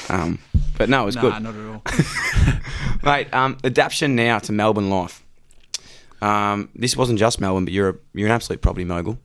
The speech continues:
Speaker 2: Um, you love your property and your property development, but now that you've moved back to Melbourne, you're obviously doing a bit of, bit of work there. Talk us through that and your passion in, in that side of it.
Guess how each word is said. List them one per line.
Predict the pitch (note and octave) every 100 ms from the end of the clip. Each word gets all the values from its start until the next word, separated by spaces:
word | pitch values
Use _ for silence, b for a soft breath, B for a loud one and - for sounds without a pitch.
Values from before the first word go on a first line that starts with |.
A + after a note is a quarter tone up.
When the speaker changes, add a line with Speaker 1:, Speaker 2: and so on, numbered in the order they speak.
| _ -
Speaker 2:
Um, | G2 F2+ F#2 F2 - _ _ -
you | G2
love | G2+ G#2+
your | G#2
property | - F2+ - F#2 F#2
and | E2+
your | E2
property | G2+ F#2
development, | E2+ E2 E2+ - A2+ A2
but |
now | F2+ A2
that | G#2
you've | G2
moved | G#2 F#2+
back | G2 G#2 _ - B B B B B B B B
to | -
Melbourne, | G#2 G2+ A2 C3
you're | A2+
obviously | A2 G#2+ A2
doing | G#2 G2+
a | G2
bit | G2+
of, | G2 -
bit | - G#2
of |
work | G2 G2+ -
there. | G2 A#2+ C#3
Talk | C3+ B2
us | -
through | A2+
that | G#2 G#2
and | F2+
your | G2
passion | - G2+ -
in, | G2+ F#2+ C#2+
in | G2
that | G2 -
side | - F#2+
of | F#2
it. | E2+